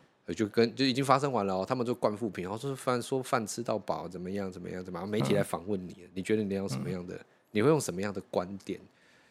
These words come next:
Speaker 1: 去陈述跟表达
Speaker 2: 嗯。
Speaker 1: 你想要表达的事情？
Speaker 2: 嗯。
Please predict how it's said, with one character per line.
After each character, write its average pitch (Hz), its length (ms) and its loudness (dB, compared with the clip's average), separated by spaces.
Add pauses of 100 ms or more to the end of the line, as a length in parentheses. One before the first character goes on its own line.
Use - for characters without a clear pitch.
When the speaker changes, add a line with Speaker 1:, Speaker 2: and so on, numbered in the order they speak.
(160)
Speaker 1:
去 87 720 -4 (880)
陈 90 320 -2
述 98 400 -4 (160)
跟 - 140 -6
表 - 240 0 (100)
达 78 180 -2
Speaker 2:
嗯。 82 60 -10
Speaker 1:
你 87 80 -8
想 - 160 -8
要 85 80 -6
表 - 240 -10
达 - 80 -6 (140)
的 - 80 -14
事 - 140 -16
情？ 113 140 -6
Speaker 2:
嗯。 98 920 -6